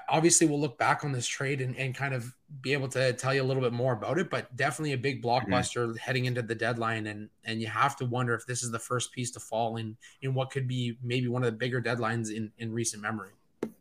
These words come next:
Speaker 2: Yeah, and like you said, I think the first rounders are gonna be key because they are already in a top ten spot right now,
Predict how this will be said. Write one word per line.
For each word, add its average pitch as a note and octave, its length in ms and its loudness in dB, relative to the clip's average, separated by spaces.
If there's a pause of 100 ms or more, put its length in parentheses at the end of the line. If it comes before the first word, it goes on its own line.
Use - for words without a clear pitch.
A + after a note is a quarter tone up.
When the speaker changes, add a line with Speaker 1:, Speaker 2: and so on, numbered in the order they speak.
(320)
Speaker 2:
Yeah, A#2 160 8
and A#2 80 6
like C3+ 160 10
you D#3+ 60 10
said, B2 260 12
I A2+ 100 12
think D3 200 8
the C3+ 100 10
first - 380 8
rounders G#2+ 260 10
are G#2+ 60 6
gonna G#2 160 8
be F#2 160 4
key G2+ 340 4
because G2 560 8
they G#2 160 8
are A2 180 12
already B2+ 300 12
in A2 80 6
a - 60 0
top - 300 8
ten G2+ 300 6
spot F#2 460 6
right F2+ 260 4
now, F2 540 4